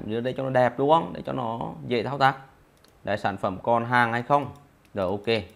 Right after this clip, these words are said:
còn hàng nộp vào đây. Đấy, ở chỗ này chúng ta cần phải ghi vào đây là số lượng này. Đấy, số lượng. Đấy. Và khi mà ở một rồi thì phần trừ này mình cho nó ẩn nó đi. Đấy, còn mình cứ tăng lên.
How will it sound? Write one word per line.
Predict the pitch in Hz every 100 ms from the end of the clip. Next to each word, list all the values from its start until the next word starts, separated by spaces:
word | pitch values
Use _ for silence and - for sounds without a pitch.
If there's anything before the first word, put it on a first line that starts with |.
| -
còn | 95
hàng | 101 101 92
nộp | 90 -
vào | 95
đây. | 104 - _ _ _ _ _ _ _ _ _ _
Đấy, | 92 95 110 - -
ở | - 98
chỗ | 110
này | 120 123 131
chúng | 104
ta | 110
cần | 113 107
phải | 107 90
ghi | 107 120
vào | 113
đây | 120 - -
là | 95
số | - 92 98
lượng | 117 87
này. | 92 - _
Đấy, | 90
số | 87 - 90
lượng. | 107 101 - - _ _ _ _ _ -
Đấy. | 90 90 98 - _ _ _ _
Và | 101 110 110 107 107 - - _ _ _ _ _ _
khi | - 139 151
mà | 127
ở | 113
một | 107 110
rồi | 135 123
thì | 120
phần | 120 113
trừ | 139 131
này | 123 107 -
mình | 101 101
cho | 117
nó | 101
ẩn | 101
nó | 87
đi. | 117 - _ _ _ _
Đấy, | 95 92 98 - -
còn | 101 101
mình | 98
cứ | 92
tăng | 92 101
lên. | 110